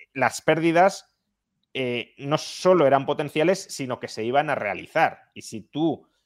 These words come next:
mm, unas pérdidas que se van a realizar casi con certeza no las provisionas, pues estás ocultando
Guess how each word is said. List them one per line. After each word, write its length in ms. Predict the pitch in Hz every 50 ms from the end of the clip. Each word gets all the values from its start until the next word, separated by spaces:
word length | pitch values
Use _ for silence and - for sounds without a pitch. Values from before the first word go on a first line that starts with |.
| _ _ _ _ _
mm, 240 | - 110 113 110 107 - -
unas 220 | 127 135 139 -
pérdidas 320 | - 156 156 139 131 - -
que 60 | 120
se 100 | - -
van 160 | 104 110 123 139
a 60 | 135
realizar 640 | 131 135 135 131 131 120 - 160 156 143 113 - - _ _ _ _ _ _ _ _ _ _ _
casi 280 | - 135 - - 151
con 400 | 110 - 143 139 139 135 131 131
certeza 680 | - - 147 135 123 - 175 170 - - 101 92 87 78
no 340 | 87 95 98 98 104 107 107
las 320 | 107 107 107 107 104 - -
provisionas, 720 | - 120 120 120 123 - - 147 143 147 165 170 - - _ _ _ _ _ _ _ _
pues 160 | - 110 -
estás 260 | 101 - - 98 - 107
ocultando 680 | - - 117 113 - 117 107 123 143 131 85 - -